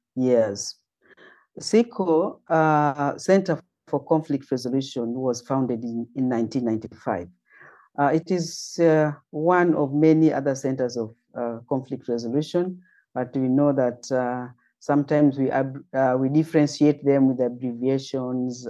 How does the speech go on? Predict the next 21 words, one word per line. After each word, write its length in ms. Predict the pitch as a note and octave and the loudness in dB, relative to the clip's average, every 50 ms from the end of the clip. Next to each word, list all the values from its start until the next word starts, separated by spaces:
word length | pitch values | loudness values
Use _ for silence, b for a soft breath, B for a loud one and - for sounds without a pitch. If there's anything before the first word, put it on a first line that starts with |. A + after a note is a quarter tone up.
| - - | -12 -10
and, 360 | A#2+ A#2 A2+ A#2 A2+ A2+ A2 | -10 -8 -8 -8 -6 -6 -4
uh, 380 | A#2 A2+ A2+ A2 A2+ A#2+ B2 C3+ | -4 -4 -4 -4 -6 -6 -8 -8
acronyms 560 | C3 _ - C#3+ C3+ B2+ B2+ B2+ B2+ A#2+ A#2+ | -8 _ -4 -2 -2 0 0 -2 -2 -4 -4
and 220 | B2 B2+ C3+ C3+ | -2 0 2 2
with 180 | C#3+ C#3 C#3 D3 | 2 2 2 4
geographical 680 | E3+ F3 D#3 D3+ E3+ F3 F3 - E3 E3+ - E3 D3+ | 4 4 6 6 4 2 2 0 -2 0 2 2 4
location, 480 | C#3+ C#3+ C#3 - C#3+ C3 C3+ - A#2+ A2+ | 4 2 0 0 -2 -4 -4 -6 -8 -6
because 260 | A2 - E3 D#3+ D3 | 0 2 2 4 4
there 120 | D3 C3 | 4 2
is 100 | B2+ B2 | 0 0
one 420 | C3+ C3 C#3+ D3 D3+ D3 C#3 C3+ b b b b b _ | -2 0 2 2 2 2 0 -2 b b b b b _
strong 320 | - - - D#3+ C#3+ C#3+ | -14 -2 2 4 4 4
center 340 | C3+ - D3+ C#3+ C#3 C3+ C3 | 2 2 0 -2 0 0 -2
in 120 | A#2+ A#2 A2+ | -2 -2 -4
Cape 240 | - C3+ C3 - | -6 -6 -6 -6
Town 160 | - C3+ B2 B2 | -4 -4 -4 -4
in 100 | A#2 A2 | -6 -6
South 280 | - A2+ G#2 G2+ - | -8 -8 -8 -8 -8
Africa 480 | G#2 G#2 - - - A2 A2+ - A2 - G#2 | -10 -10 -10 -10 -14 -12 -10 -10 -10 -8 -6
that 260 | A#2+ A#2+ A#2+ - - | -6 -8 -8 -8 -10
we 80 | B2 | -12